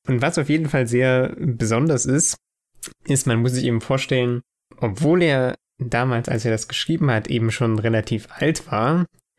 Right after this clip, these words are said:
erzählt er quasi die Geschichte oder die Geschichten, die er damals erlebt hat, nichtsdestotrotz in einem sehr kindlichen Erzählstil.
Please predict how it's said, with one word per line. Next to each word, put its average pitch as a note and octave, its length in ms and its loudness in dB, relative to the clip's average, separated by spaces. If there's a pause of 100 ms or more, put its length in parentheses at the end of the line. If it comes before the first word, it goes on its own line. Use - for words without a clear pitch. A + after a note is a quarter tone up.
(140)
erzählt C#3 320 0
er D#3 80 0
quasi A#2+ 360 -2
die A2+ 160 -4
Geschichte G3 920 -2
oder A#2 180 0
die A2+ 140 -2
Geschichten, E3 580 -2
die A#2+ 120 2
er A2+ 100 2
damals A2+ 340 -2
erlebt C3 440 -4
hat, F3+ 400 -4
nichtsdestotrotz C#3 1000 -2
in B2+ 140 -2
einem A#2 140 0
sehr B2 420 0 (240)
kindlichen E3 600 0
Erzählstil. A#2 920 -2